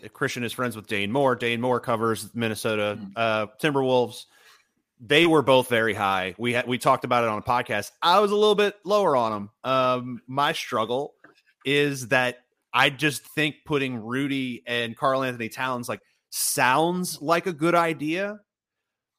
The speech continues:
Speaker 1: But when you think about what has made Cat a more effective player in the past, it is having the ball go into his hands in more spots on the court, having him more involved in the offense, and having Rudy stuck in the paint like the, like the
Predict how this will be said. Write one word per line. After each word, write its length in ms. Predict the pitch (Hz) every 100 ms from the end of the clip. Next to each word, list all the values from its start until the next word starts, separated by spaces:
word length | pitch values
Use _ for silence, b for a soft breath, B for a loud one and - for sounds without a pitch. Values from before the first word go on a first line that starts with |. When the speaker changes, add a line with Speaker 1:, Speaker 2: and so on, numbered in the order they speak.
| _
Speaker 1:
But 180 | - 147
when 140 | 143 151
you 120 | 135
think 240 | - 156
about 300 | 151 131 123
what 360 | 113 113 123 135
has 320 | 147 131 107
made 460 | 107 107 113 113 -
Cat 320 | 123 120 117
a 120 | 113
more 240 | 104 107 113
effective 460 | 107 120 - 101
player 360 | - 120 131 160
in 80 | 156
the 60 | 170
past, 600 | 175 160 180 - - - _ _ _ -
it 160 | 131
is 340 | 127 120 113 - _
having 380 | - 139 139 139
the 80 | 131
ball 280 | 120 123 135
go 300 | 131 127 127
into 300 | 127 131 151
his 200 | 139 131
hands 460 | - 120 127 135 -
in 180 | 120 117
more 240 | 107 123
spots 400 | 127 - 117 117
on 80 | 131
the 60 | 113
court, 300 | - 120 117
having 200 | 127 120
him 140 | 98
more 300 | 95 107 120
involved 380 | 120 120 117 120
in 60 | 120
the 80 | 110
offense, 500 | 117 - 151 170 - b b
and 60 | 135
having 200 | 180 147
Rudy 320 | 131 160 127
stuck 480 | - - - 143 143
in 100 | 131
the 60 | 101
paint 400 | - 156 123 - _ _ -
like 240 | 113 117
the, 420 | 107 113 107 104 -
like 240 | 107 110 -
the 200 | 104